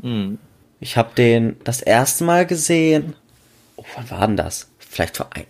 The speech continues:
Speaker 2: zwei Jahren oder so?
Speaker 1: Zwei Jahren, einem Jahr eher, oder?
Speaker 2: Ein, ein, zwei Jahre. Eins von beiden. Na gut.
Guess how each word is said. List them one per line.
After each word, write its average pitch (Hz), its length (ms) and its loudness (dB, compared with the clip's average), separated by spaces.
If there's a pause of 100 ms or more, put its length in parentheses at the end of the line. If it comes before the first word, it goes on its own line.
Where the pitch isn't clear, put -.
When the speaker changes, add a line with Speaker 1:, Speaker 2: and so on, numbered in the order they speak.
(140)
Speaker 2:
zwei - 260 -2
Jahren 127 380 -2 (360)
oder 208 220 2
so? 254 160 -4
Speaker 1:
Zwei - 180 -10
Jahren, 120 300 2
einem 95 460 -2
Jahr 87 240 -2
eher, - 180 -4
oder? 71 140 -4
Speaker 2:
Ein, 127 320 0
ein, 117 180 0
zwei 196 240 2
Jahre. 107 460 0
Eins 101 200 -6
von 175 140 -8
beiden. 95 440 -2 (200)
Na 110 80 -2
gut. 101 320 -10